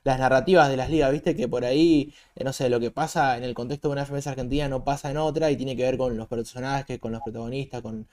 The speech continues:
las cosas que viven y dicen cada uno de ellos. Y, y con Mati hablábamos, por ejemplo, en el caso de Sara Socas, que era un personaje que iba a sumar, digamos, porque, no solamente porque es buenísima, sino porque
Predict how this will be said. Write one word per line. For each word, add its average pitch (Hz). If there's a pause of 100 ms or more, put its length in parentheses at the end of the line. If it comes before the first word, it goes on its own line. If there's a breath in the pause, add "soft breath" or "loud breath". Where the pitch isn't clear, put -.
(140)
las 117
cosas 131
que 123
viven 143
y 127
dicen 135
cada 131
uno 135
de 147
ellos. 175 (480 soft breath)
Y, 139
y 135
con 139
Mati 170
hablábamos, 165
por 135
ejemplo, 151
en 151
el 139
caso 151
de 147
Sara 151
Socas, 170
que 170 (200 soft breath)
era 165
un 165
personaje 151
que -
iba 147
a 147
sumar, 131
digamos, 113
porque, 120 (220)
no 147
solamente 160
porque 135
es 147
buenísima, 190
sino 147
porque 143